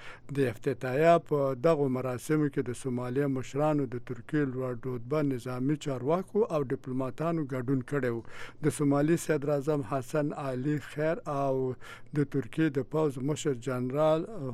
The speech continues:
هلوسی اقر په ګډه د څلور کیلومتره مربع مرکز پرانسته، چې د پوځیانو د اوسېدنې درې سیمې، د روزنې مرکزونه او د سپورټ میدانونه به پکې وي. د تیرو دوه کلونو نه را په دېخوا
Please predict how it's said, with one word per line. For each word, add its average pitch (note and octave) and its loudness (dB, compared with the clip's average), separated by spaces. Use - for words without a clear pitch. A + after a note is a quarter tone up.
هلوسی C#3 2
اقر F#3 0
په C#3+ 2
ګډه E3+ 10
د C#3+ 0
څلور C3+ 0
کیلومتره C#3 0
مربع B2+ 2
مرکز C3+ -2
پرانسته، C3+ 4
چې - 2
د - 4
پوځیانو C#3+ 4
د C3 -2
اوسېدنې C3 0
درې C3 2
سیمې، E3 6
د - 0
روزنې C3 2
مرکزونه C#3 0
او C#3+ 4
د C3+ -2
سپورټ D3+ 0
میدانونه C3+ 0
به C#3+ -2
پکې B2+ -2
وي. A#2 -4
د - 2
تیرو F3 4
دوه D#3+ 4
کلونو D#3+ 4
نه D3+ 2
را C3+ 2
په C3 -6
دېخوا D#3+ 2